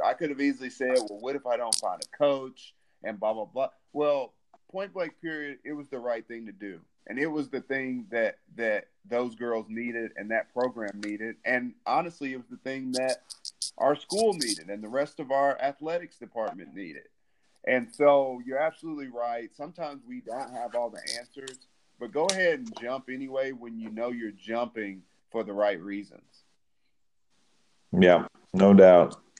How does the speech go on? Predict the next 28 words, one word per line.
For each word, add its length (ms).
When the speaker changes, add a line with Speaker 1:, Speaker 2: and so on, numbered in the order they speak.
Speaker 2:
No 200
doubt. 460
Well, 180
hey, 460
we 320
could, 320
uh, 320
boy, 280
we 120
could 240
fill 160
another 280
two 260
hours, 680
I 140
know, 320
and 240
we'll, 260
we'll 260
have 240
Jason 420
back, 540
and, 420
uh, 240
we'll, 460
we'll 220
talk 320
more 580